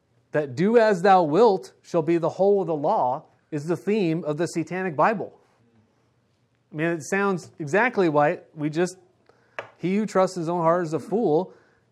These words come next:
Follow your heart, do what you want, the things that we're hearing,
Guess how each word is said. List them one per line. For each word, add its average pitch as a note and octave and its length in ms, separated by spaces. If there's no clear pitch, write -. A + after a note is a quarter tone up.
Follow F#3+ 260
your F#3+ 220
heart, E3+ 360
do E3 160
what G3 160
you F#3 60
want, E3 280
the D3 60
things F3+ 220
that F#3 80
we're D#3+ 160
hearing, F3+ 500